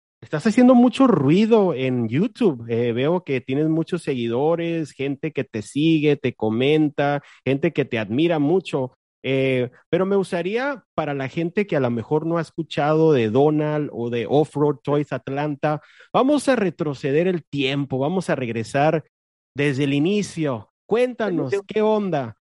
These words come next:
Speaker 1: ¿De dónde
Speaker 2: Bueno.
Speaker 1: eres? Eh, y
Speaker 2: Pues, primero de
Speaker 1: ¿qué es lo
Speaker 2: nada,
Speaker 1: que te
Speaker 2: pues
Speaker 1: dedicabas antes de modificar vehículos?
Speaker 2: Pues no me lo van a creer, ¿no? ¿Verdad? Pues, pero bueno, normal, yo desde,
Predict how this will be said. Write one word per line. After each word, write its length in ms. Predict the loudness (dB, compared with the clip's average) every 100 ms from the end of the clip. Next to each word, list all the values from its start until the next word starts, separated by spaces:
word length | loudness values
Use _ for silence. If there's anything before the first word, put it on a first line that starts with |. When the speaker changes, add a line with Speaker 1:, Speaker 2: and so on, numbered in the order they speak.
| _
Speaker 1:
¿De 180 | -2 2
dónde 300 | 4 4 2
Speaker 2:
Bueno. 60 | 2 2
Speaker 1:
eres? 540 | 0 0 -4 -4 -12 -6
Eh, 640 | -2 -2 -2 -2 -2 -6 -10
y 340 | -2 0 0 2
Speaker 2:
Pues, 200 | 0 2
primero 240 | 0 0
de 80 | 0
Speaker 1:
¿qué 60 | 0
es 60 |
lo 60 | 0
Speaker 2:
nada, 100 | 0
Speaker 1:
que 40 | -2
te 60 | -2
Speaker 2:
pues 120 | 0
Speaker 1:
dedicabas 520 | -2 0 2 2 0
antes 340 | -2 -2 -2 -2
de 100 | -2
modificar 580 | -2 -2 -2 0 0
vehículos? 640 | 2 0 0 -4 -4 -8 _
Speaker 2:
Pues 140 | -6 -4
no 80 | -2
me 80 |
lo 60 | -2
van 140 | -2
a 80 | -4
creer, 360 | -4 -4 -4 -4
¿no? 160 | -4 -4
¿Verdad? 240 | -4 -6
Pues, 260 | -10 -12 -16 -8
pero 180 | -4 -2
bueno, 240 | -2 -4 -10 _ _ _ -6
normal, 280 | -4 -6 -8 -6
yo 360 | -2 0 -2
desde, 760 | -2 -2 -2 -4 -2 -2 -4